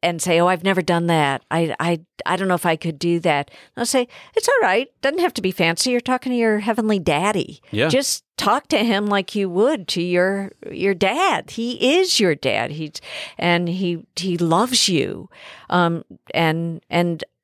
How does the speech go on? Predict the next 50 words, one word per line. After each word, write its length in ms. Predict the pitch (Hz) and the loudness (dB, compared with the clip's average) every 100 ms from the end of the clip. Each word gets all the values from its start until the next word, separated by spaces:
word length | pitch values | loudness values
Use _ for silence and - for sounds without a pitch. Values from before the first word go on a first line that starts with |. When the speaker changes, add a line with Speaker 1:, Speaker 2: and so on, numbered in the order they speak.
| _ _ - | _ _ -2
Speaker 1:
usually 360 | 190 202 190 - | 2 2 2 0
I 200 | 175 185 | 0 0
will 180 | 190 185 | -2 -4
start 460 | - - 190 185 | -4 0 0 2
a 40 | 180 | -2
prayer 380 | - 202 214 202 | 0 2 2 2
and 140 | 180 | 0
then 160 | 175 175 | 0 0
I'll 120 | 175 | -2
say, 220 | 190 196 | 0 0
"Okay, 200 | 262 247 | 0 0
your 160 | 240 262 | 0 0
turn." 260 | 240 165 - | -2 -2 -2
I'll 100 | 220 | -2
literally 400 | 285 370 294 226 | 0 0 2 0
say 280 | - 196 202 | 0 0 0
that. 220 | 165 127 | -2 -2
"Okay, 200 | 165 - | -2 0
it's 160 | 262 - | 0 0
your 100 | 247 | 0
turn 180 | 262 269 - | 0 -2 -2
now." 200 | - - | -4 0
Speaker 2:
Yeah. 240 | 110 127 107 - | 0 0 -2 -4
Speaker 1:
And, 260 | 202 214 214 | -2 0 2
uh, 180 | 202 - | 0 0
and 240 | 214 202 | -2 0
then 320 | 220 226 220 | 0 0 -2
the, 200 | 202 196 190 | 0 0 2
there 120 | 202 | 0
will 160 | 202 196 | 0 0
usually 440 | 202 226 233 226 | 0 0 2 0
be 260 | 214 214 208 | 2 2 2
a 120 | 196 | 0
couple 480 | - 220 214 196 180 - _ _ | -2 -2 0 -4 -6 -16 _ _
moments 460 | 180 196 208 202 - | -2 0 0 -2 -6
of 100 | 175 | -6
silence 560 | - 185 233 226 165 | 0 2 2 0 -2
because 320 | - 170 185 180 | -4 -4 -4 -2
they 120 | 170 | -2
just 240 | 180 - | -2 -2
don't 120 | 180 | -2
know 120 | 170 170 | -2 -4
what 120 | 175 | -4
to 80 | - | -4
say. 300 | - 233 220 | 0 2 2
But 180 | 143 | 0
when 360 | 110 190 240 285 | 0 0 2 2
they 160 | 311 269 | 2 2
start 560 | - - 226 214 - | 0 2 2 2 0
speaking, 880 | - - - 185 180 - 151 123 | -4 -2 -2 -2 -4 -4 -2 -2